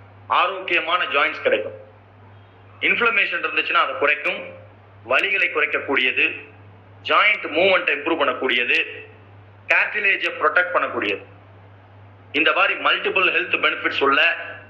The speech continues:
ஐந்து மூலிகைகளின் காம்பினேஷன்ல உருவாக்கப்பட்ட ஆர்த்தோ டேப்லெட் ஒரு நாளைக்கு ஒண்ணுல இருந்து ரெண்டு எடுத்துக்கலாம்.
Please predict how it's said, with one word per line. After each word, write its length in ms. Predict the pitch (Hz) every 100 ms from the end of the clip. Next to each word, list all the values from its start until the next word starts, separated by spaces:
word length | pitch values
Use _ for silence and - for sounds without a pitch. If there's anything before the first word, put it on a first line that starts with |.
| - - - - - -
ஐந்து 360 | 147 185 175 156
மூலிகைகளின் 640 | 160 202 185 170 156 131
காம்பினேஷன்ல 560 | 151 180 180 170 165
உருவாக்கப்பட்ட 720 | 147 139 170 160 - 156 139
ஆர்த்தோ 320 | 127 156 - 170
டேப்லெட் 720 | - 135 131 160 180 - - - - - -
ஒரு 200 | 139 139
நாளைக்கு 480 | 147 175 175 147 151
ஒண்ணுல 160 | 170
இருந்து 220 | 143 160 147
ரெண்டு 280 | 139 139
எடுத்துக்கலாம். 400 | 135 139 127 147